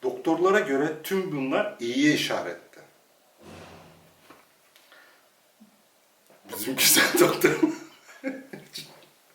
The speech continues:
Şaşkınlıkla ama iyiye işaret. Bir süre sonra yatağında oturmaya başarmış ve olan bitenleri öğrenmek istemişti. Kim ne durumdaydı?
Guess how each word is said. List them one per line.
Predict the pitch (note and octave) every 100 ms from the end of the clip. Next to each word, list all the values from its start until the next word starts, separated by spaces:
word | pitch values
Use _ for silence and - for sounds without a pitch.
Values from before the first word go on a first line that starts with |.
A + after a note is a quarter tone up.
| _ _ - - - - - -
Şaşkınlıkla | - - - - - A#2 - G#2+ A2+ - -
ama | - G#2+ D3 A3 - -
iyiye | G#2+ A2+
işaret. | B2+ - F#2 D#2 - - - - - -
Bir | E3+
süre | G#3+ - C#3+
sonra | C3 B2+ A2+ A#2 - - -
yatağında | C3 - D3 D3 F3
oturmaya | - - A#2+ A2 G#2+
başarmış | A2+ A2 B2 B2+ D3+ G3+ - - - - - C3+
ve | D3 B2+
olan | B2 D#3+ F#3+
bitenleri | D3+ C#3+ C3 A2+ A#2+
öğrenmek | A#2+ A#2+ A#2+ A#2+ C3 -
istemişti. | - A#2 A2 - F2+ - _ _ _ _ _
Kim | - E3 A#3+ A#2+ G2
ne | A2+ B2+
durumdaydı? | A2 G#2 F#2+ F2+ E2 E2+